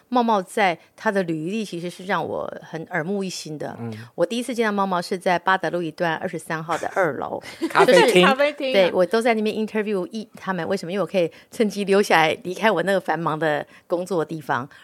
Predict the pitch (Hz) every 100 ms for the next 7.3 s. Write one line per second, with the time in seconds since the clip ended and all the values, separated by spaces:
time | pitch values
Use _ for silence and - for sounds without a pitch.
0 | - - 175 226 175 - - 175 269 294
1 | 247 262 262 - 294 262 254 226 277 320
2 | 302 254 180 202 240 175 180 196 196 196
3 | 185 - 190 214 147 170 170 - 175 185
4 | - 131 - 170 151 135 165 123 82 -
5 | 78 - - _ - _ 147 170 196 -
6 | - 277 302 294 254 - 269 202 - 190
7 | 175 170 110